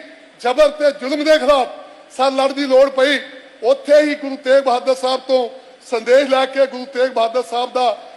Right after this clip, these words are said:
ਉਹ ਪੈਗਾਮ ਲੈ ਕੇ ਅੱਜ ਤੱਕ ਜਿਹੜੀਆਂ ਉਹ ਲੜਾਈਆਂ ਲੜ ਰਹੇ ਆ। ਸੋ ਮੈਨੂੰ ਲੱਗਦਾ ਕਿ ਅੱਜ ਵੀ ਪੰਜਾਬ ਦੀ ਧਰਤੀ ਦੇ ਉੱਤੇ ਇਸ ਲੜਾਈ ਦੀ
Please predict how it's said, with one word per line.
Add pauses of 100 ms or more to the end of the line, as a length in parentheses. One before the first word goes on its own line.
(120)
ਉਹ
ਪੈਗਾਮ
ਲੈ
ਕੇ (480)
ਅੱਜ (120)
ਤੱਕ
ਜਿਹੜੀਆਂ (340)
ਉਹ
ਲੜਾਈਆਂ
ਲੜ
ਰਹੇ
ਆ। (380)
ਸੋ
ਮੈਨੂੰ
ਲੱਗਦਾ
ਕਿ
ਅੱਜ
ਵੀ (420)
ਪੰਜਾਬ
ਦੀ
ਧਰਤੀ
ਦੇ
ਉੱਤੇ (520)
ਇਸ
ਲੜਾਈ
ਦੀ